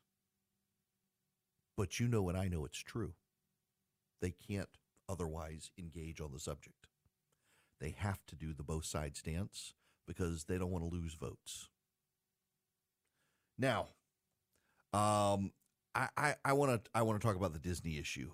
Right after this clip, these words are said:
um, because I think it matters on a larger scale than what people may otherwise realize.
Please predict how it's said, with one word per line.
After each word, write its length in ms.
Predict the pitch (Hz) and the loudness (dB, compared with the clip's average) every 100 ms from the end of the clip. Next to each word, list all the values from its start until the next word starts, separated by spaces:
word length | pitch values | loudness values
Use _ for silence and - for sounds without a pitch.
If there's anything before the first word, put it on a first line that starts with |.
| - | -6
um, 540 | 87 82 85 82 85 80 73 | -2 0 2 0 0 -4 -6
because 400 | 92 113 98 - _ | -4 0 0 -2 _
I 140 | - 120 | -2 -2
think 320 | - 113 101 | 0 -2 0
it 460 | 92 90 90 87 - _ _ _ - | 0 2 2 0 -2 _ _ _ -4
matters 720 | 90 90 95 107 110 101 - - _ _ _ 92 | 0 2 2 2 0 -2 -6 -12 _ _ _ 0
on 120 | 92 | 0
a 160 | 87 | 0
larger 400 | 85 95 107 92 | 2 4 4 0
scale 560 | 82 - 95 95 98 101 | -4 -4 -4 -2 0 -2
than 580 | 87 90 90 87 87 82 | -2 -2 0 -2 -2 -6
what 300 | 92 90 85 - _ - | -4 -4 -4 -8 _ -6
people 320 | 90 87 82 | -4 -2 0
may 320 | 82 90 87 80 - | 0 0 -2 -4 -4
otherwise 540 | 92 87 85 80 78 82 | -2 0 0 -2 -4 -4
realize. 460 | 87 82 90 90 | -4 -2 -4 -6